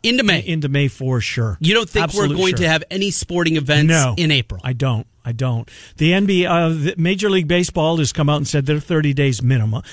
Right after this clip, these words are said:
Speaker 2: No, the N B A is thir-, and the N H L are thirty days minimum. Major League Baseball is uncertain at this point, but, uh, Chicago has already made it clear that even if there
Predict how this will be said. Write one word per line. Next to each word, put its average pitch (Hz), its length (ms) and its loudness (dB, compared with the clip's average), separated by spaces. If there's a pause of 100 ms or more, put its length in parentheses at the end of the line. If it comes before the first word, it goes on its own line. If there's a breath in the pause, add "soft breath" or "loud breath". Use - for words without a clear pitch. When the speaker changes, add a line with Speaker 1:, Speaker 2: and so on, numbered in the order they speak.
Speaker 2:
No, 185 260 2 (260 soft breath)
the 156 160 2
N 208 100 4
B 202 200 4
A 196 100 4
is 160 140 0
thir-, 175 180 0
and 165 180 0
the 160 120 2
N 170 100 2
H 170 180 0
L 156 140 0
are 123 80 0
thirty 165 340 0
days 175 320 2
minimum. 131 400 2 (540 loud breath)
Major 170 240 2
League 170 180 0
Baseball 165 540 0
is 131 260 2
uncertain 151 540 -2
at 170 120 -4
this 170 160 -2
point, 175 380 -2
but, 143 240 -2
uh, 135 140 0
Chicago 156 640 0
has 135 220 2
already 147 260 0
made 139 200 2
it 127 80 -2
clear 147 300 0
that 135 200 0 (440 loud breath)
even 180 280 2
if 165 140 0
there 147 160 -2